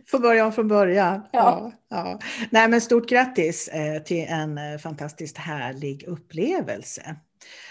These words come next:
Speaker 2: Tack.
Speaker 1: Och, eh, jag tänker, jag tänker backa bandet lite grann, för att, eh, vi träffades ju någonstans första gången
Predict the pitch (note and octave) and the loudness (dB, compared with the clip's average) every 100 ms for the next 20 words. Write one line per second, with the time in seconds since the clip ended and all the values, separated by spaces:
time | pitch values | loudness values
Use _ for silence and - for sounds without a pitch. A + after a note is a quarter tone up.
0 | - _ G#3 G#3 G#3 _ G#3 F#3+ F#3 F#3 | -20 _ -2 -2 -4 _ 0 2 0 -2
1 | F3+ F3 A3 A#3 D4+ D4 C4+ C4+ F4+ E4+ | -6 -2 -2 0 -4 -2 -2 0 -4 -6
2 | D#4 C#4 C#4+ C4 C4 A#3+ G#3 B3 G#4 G#4 | -8 -8 -4 -4 -2 -2 0 -2 -2 -4
3 | F#4+ D#4+ A#3+ D3 D#3 D3+ - F3+ F3 - | -4 -2 -4 -4 -6 -10 -6 -6 -6 -6
4 | F#3 F3+ G3 G3+ - C4+ A#3+ A3 G#3+ G#3 | -4 -2 -2 -4 -6 -6 -4 -4 -4 -6
5 | - G#3+ G3+ G3 G3 F#3+ F3 F3 - F3 | -6 0 2 4 2 0 -4 -6 -8 -6
6 | D#3+ E3 - F3+ - - D#3+ E3 E3 D#3+ | -6 -8 -10 -10 -10 -8 -8 -4 -4 -6
7 | D#3 D#3+ | -8 -10